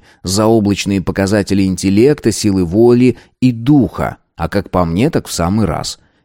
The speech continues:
Я маг странный, у меня физические характеристики задраны довольно высоко. Только вот чем ускорение отличается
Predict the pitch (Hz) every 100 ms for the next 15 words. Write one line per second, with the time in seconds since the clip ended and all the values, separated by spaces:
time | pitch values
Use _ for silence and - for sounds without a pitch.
0 | 92 107 180 196 131 156 - - 107 143
1 | 160 90 - _ 92 110 113 113 - 104
2 | 113 113 92 95 87 92 87 92 107 120
3 | 101 92 85 92 110 101 101 95 85 85
4 | 98 98 92 90 - 87 - - - -
5 | _ _ _ _ _ - 120 - 113 110
6 | - - 151 165 120 - 104 104 151 151
7 | 110 90 95 - 135 135 - 113 104